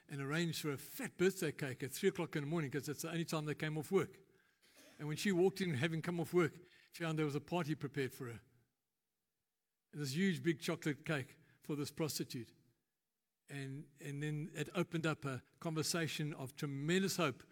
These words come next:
for all in the neighborhood. What kind of man and what kind of message is conveyed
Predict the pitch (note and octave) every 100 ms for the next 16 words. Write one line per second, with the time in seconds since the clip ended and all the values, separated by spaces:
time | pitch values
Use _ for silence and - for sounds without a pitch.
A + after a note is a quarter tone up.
0 | - - F3 G3+ G3 D#3 C3+ - D3+ C#3+
1 | D3 C3 B2+ - - - - - _ B2+
2 | D3+ G3+ - F3 F3+ D3 - - A#2+ B2
3 | D3+ D3 G#2 - C3 C#3+ F3 - D#3+ C#3
4 | C3 D3+ F#3 - A#2 - - _ _ _
5 | _ _ _ _ _ _ _ _ _ _
6 | _ _ _ _ _ _ _ _ _ _
7 | _ _ _ _ _ _ _ - D#3+ D#3+
8 | D3+ D3 D3 A#2